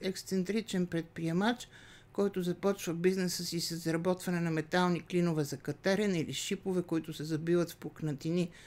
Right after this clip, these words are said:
когато катерачите завз-, завземат скали, и живее извън микробуса си в дестинации за катерене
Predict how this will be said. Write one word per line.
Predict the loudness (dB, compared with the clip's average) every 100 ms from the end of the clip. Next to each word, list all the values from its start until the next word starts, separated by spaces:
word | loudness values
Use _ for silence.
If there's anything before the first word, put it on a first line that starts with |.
| -20 -20 -14
когато | -2 2 2 0
катерачите | -8 -6 0 2 2 0 -8 -2 0 0 -4 -14
завз-, | -6 -4 -2 -2 -2 -2
завземат | 0 0 2 2 2 0
скали, | -4 -2 0 0 -2 -12 -20 -20 -4
и | 0 0 0
живее | 0 2 6 6 6
извън | 4 0 2 4 6 6 2
микробуса | -4 -2 0 2 2 2
си | 0 0
в |
дестинации | 0 -2 0 0 2 2 2
за | 0
катерене | -2 -2 0 2 2 2